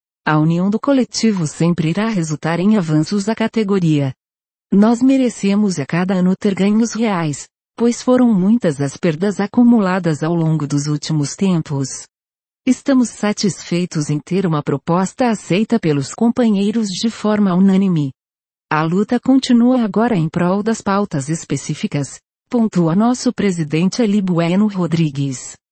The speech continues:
Ofício direcionado à prefeitura na manhã desta quinta, dia trinta de março, direcionamos ao secretário de administração Marcelo Souza,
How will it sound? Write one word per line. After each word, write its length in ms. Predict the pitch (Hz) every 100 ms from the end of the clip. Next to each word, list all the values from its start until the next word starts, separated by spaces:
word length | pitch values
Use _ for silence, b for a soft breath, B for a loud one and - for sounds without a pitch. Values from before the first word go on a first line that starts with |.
| _ _ _ _
Ofício 480 | 170 165 180 165 143
direcionado 800 | 131 151 147 - 143 151 170 156
à 60 |
prefeitura 680 | 143 196 - 233 - 156 147
na 140 | 147
manhã 440 | 156 196 190 190 226
desta 360 | 226 254 -
quinta, 400 | 226 208 208 151 143 _ _
dia 300 | 147 - 143
trinta 380 | - 220 240 165
de 120 | 143
março, 400 | 156 156 165 - 185 _ _
direcionamos 800 | - 220 220 - 233 202 196 208
ao 120 | 160 147
secretário 800 | - - 170 175 190 208 220 180
de 100 | 170
administração 960 | 156 190 190 185 - 208 208 - 233
Marcelo 500 | 240 220 - 233 247
Souza, 440 | 233 190 196 226